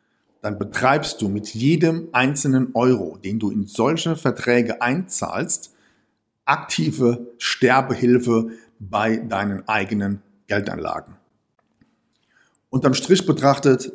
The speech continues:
kannst du dir unter diesen Umständen einfach nicht mehr zu hundert Prozent sicher sein, was in den nächsten Jahren mit deinen eingezahlten Beiträgen und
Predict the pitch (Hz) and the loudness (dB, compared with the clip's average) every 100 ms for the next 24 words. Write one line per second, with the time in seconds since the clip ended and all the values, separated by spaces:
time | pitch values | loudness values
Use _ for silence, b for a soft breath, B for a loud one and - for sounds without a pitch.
0 | - - 135 139 127 123 113 113 123 139 | -12 -4 -2 -2 2 2 2 0 0 -2
1 | 113 139 143 104 92 - - 113 120 117 | 0 0 0 -2 -4 -6 -6 -2 -2 -2
2 | 131 147 - 117 117 - - 110 - 170 | -4 -2 0 0 0 -6 -10 -6 0 2
3 | 147 123 117 - 110 113 - 104 98 143 | 2 0 -4 -2 -2 -2 -6 -12 -4 -2
4 | 147 95 - 85 107 135 104 127 139 117 | -2 -2 -4 -4 -4 -4 -4 -2 0 -2
5 | 110 107 120 - 117 98 95 123 143 160 | -2 -2 -2 -2 -4 -2 0 0 0 -4
6 | 165 B B B 117 180 - 110 110 107 | -8 B B B -2 -2 -2 -4 -2 -2
7 | 101 - 123 151 131 - 117 120 101 92 | -4 -2 0 0 -4 -2 -2 -2 -4 -6
8 | 101 127 - 147 139 139 113 175 214 226 | -2 -2 0 2 2 0 0 6 6 6